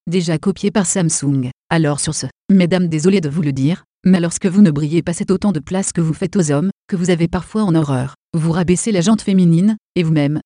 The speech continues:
et anéantissez le combat de grandes femmes, qui vous ont ouvert des portes dans le passé, et leur est aux postures de soumission prises par certaines,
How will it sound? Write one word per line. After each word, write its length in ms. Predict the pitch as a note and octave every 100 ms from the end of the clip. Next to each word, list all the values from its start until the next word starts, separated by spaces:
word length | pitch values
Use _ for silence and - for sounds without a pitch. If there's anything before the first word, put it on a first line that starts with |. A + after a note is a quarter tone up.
| _
et 180 | E3 D#3+ - _
anéantissez 640 | F#3 F#3+ F#3 F#3 F3 A#3+
le 100 | D#3+
combat 260 | C#3+ G#3 G3+
de 80 |
grandes 260 | D3+ D3 F#3+
femmes, 360 | - F#3+ D#3 C#3+ _
qui 140 | - F#3+
vous 140 | F3
ont 80 | F3 G3+
ouvert 200 | F#3 G3
des 120 | E3+
portes 240 | F3+ F3
dans 120 | D#3
le 120 | D3+ C#3+
passé, 400 | E3 - C3+ C#3 _
et 80 | E3+
leur 180 | E3 D3+
est 120 | C#3+
aux 60 | A3+
postures 340 | A3 G#3 G#3
de 80 | F3
soumission 500 | C#3+ F#3+ F#3+ - G#3
prises 280 | - A3 -
par 140 | D#3+
certaines, 380 | - G3+ E3+ D3+